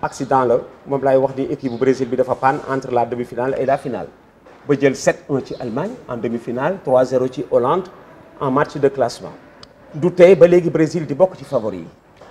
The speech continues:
Allemagne dana ci bokk, ndokk yàlla ba nga xamee ni Allemagne ñoo di tey jii championne du monde en, en titre.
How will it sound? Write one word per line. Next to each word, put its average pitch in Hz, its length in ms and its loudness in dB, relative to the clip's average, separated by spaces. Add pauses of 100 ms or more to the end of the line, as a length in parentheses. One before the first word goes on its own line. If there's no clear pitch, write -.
(160)
Allemagne 196 440 4
dana 147 220 0
ci - 100 -12
bokk, 113 260 0
ndokk 143 240 0
yàlla 147 200 2
ba 139 80 0
nga 135 100 0
xamee 131 220 -2
ni 143 100 2
Allemagne 147 480 -2 (560)
ñoo 156 220 6
di 160 100 -2
tey 147 240 2
jii 180 260 -4
championne 165 460 0
du 135 120 -2
monde 170 280 2 (200)
en, 190 220 0 (260)
en 160 120 4
titre. - 300 -8